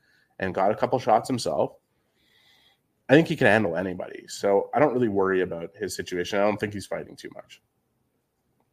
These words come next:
I worry about it more, Tony, I worry about it more in the A H L. I worry about it if, if Jack Eye finds himself in the A H L as the Canadiens forwards get healthy and they have to make a move 'cause they have eight defensemen,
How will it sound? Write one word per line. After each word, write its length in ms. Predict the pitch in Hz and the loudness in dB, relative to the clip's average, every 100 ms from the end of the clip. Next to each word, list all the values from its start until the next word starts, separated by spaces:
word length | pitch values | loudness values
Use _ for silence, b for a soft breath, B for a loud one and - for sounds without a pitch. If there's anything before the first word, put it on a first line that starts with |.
| _ - | _ 6
I 80 | 143 | 10
worry 220 | 160 233 | 12 12
about 180 | 214 214 | 12 12
it 60 | |
more, 440 | 160 147 156 - - _ _ - | 12 12 10 6 -4 _ _ 2
Tony, 260 | 147 156 | 6 8
I 40 | 120 | 8
worry 200 | 123 185 | 8 6
about 200 | 180 156 | 8 6
it 40 | |
more 240 | 110 113 120 | 6 6 6
in 60 | |
the 120 | 101 | 4
A 40 | 98 | 2
H 240 | 98 - | 0 0
L. 220 | 95 92 _ _ _ _ _ - | -2 -2 _ _ _ _ _ -2
I 40 | |
worry 220 | 107 131 139 | 6 8 8
about 200 | 123 117 | 8 6
it 100 | 107 | 4
if, 240 | 101 - | -2 -8
if 160 | 117 110 | -12 -4
Jack 260 | 104 110 120 | 0 2 2
Eye 80 | |
finds 320 | 113 110 104 104 | 0 0 -4 -6
himself 300 | 104 104 - | -6 -6 -4
in 60 | |
the 100 | 98 | -4
A 60 | 95 | -4
H 180 | 92 92 | -4 -2
L 180 | 90 | -2
as 100 | 90 | -2
the 60 | 92 | -6
Canadiens 460 | - 95 95 92 - | -8 -4 -2 -4 -4
forwards 260 | 95 92 | -2 -2
get 140 | 95 90 | -4 -4
healthy 320 | 92 87 92 | -2 -4 -6
and 100 | 87 | -6
they 60 | |
have 120 | 90 - | -6 -6
to 60 | |
make 180 | 95 92 | -8 -8
a 20 | |
move 280 | 95 95 95 | -6 -4 -6
'cause 140 | - - | -8 -14
they 80 | |
have 140 | 92 90 | -12 -8
eight 200 | 92 - | -8 -2
defensemen, 520 | - 135 - 101 95 | 0 2 0 -2 -4